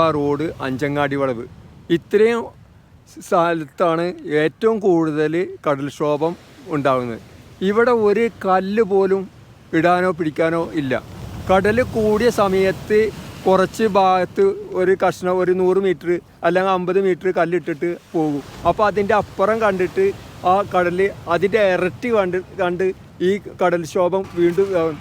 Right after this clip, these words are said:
തുരന്ന് പോയിക്കൊണ്ടിരിക്കുകയാണ്. ബിൽഡിംഗ് ഒക്കെ പോയിക്കൊണ്ടിരിക്കുകയാണ്. നമ്മുടെ കടയൊക്കെ ഇപ്പോൾ അടുത്ത് തന്നെ പോയിക്കൊണ്ടിരിക്കും. അത്രയും ഇതിൽ അടുത്ത് ആണ് കിടക്കുന്നത്. ഈ ഒരു കല്ലിടാൻ ഇവിടെ കഴിഞ്ഞ പ്രാവശ്യം ഇട്ടാണ് ഈ ചാക്കിൽ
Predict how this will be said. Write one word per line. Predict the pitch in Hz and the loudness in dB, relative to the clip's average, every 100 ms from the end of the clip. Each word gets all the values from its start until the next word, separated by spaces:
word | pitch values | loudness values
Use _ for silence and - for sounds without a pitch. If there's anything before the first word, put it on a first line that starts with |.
| - | 0
തുരന്ന് | 196 196 208 247 | 2 2 0 2
പോയിക്കൊണ്ടിരിക്കുകയാണ്. | 247 214 202 196 190 175 175 | 2 2 -2 -2 -2 -2 -2
ബിൽഡിംഗ് | 175 190 214 | 0 0 -2
ഒക്കെ | 208 208 | -4 -2
പോയിക്കൊണ്ടിരിക്കുകയാണ്. | 196 185 180 180 175 175 117 - - - | 0 0 0 -2 -4 -6 -6 -10 -16 -4
നമ്മുടെ | 180 220 233 | 0 2 2
കടയൊക്കെ | 214 226 208 | 0 0 0
ഇപ്പോൾ | 226 202 | 2 0
അടുത്ത് | - 226 | 0 -2
തന്നെ | 214 196 | 0 2
പോയിക്കൊണ്ടിരിക്കും. | 180 185 175 139 120 - - - 180 | 2 2 0 -2 -4 -10 -16 -2 0
അത്രയും | - 233 240 226 | 0 0 2 2
ഇതിൽ | 196 202 196 | 0 0 0
അടുത്ത് | 170 180 214 196 | 0 -2 -2 0
ആണ് | 196 190 190 - | 0 0 -4 -4
കിടക്കുന്നത്. | 190 165 165 139 127 - - - | -4 -4 -4 -4 -6 -10 -14 0
ഈ | 196 | 2
ഒരു | 254 262 220 | 2 0 0
കല്ലിടാൻ | 214 208 233 220 202 190 170 - 220 | 0 2 2 2 2 -2 -8 -10 -2
ഇവിടെ | 202 240 226 | 0 2 2
കഴിഞ്ഞ | 220 240 240 | 2 2 2
പ്രാവശ്യം | 214 208 233 220 | 2 2 0 0
ഇട്ടാണ് | 180 208 202 202 | 2 2 2 0
ഈ | 214 175 | -2 0
ചാക്കിൽ | 196 180 - 202 | 2 2 0 0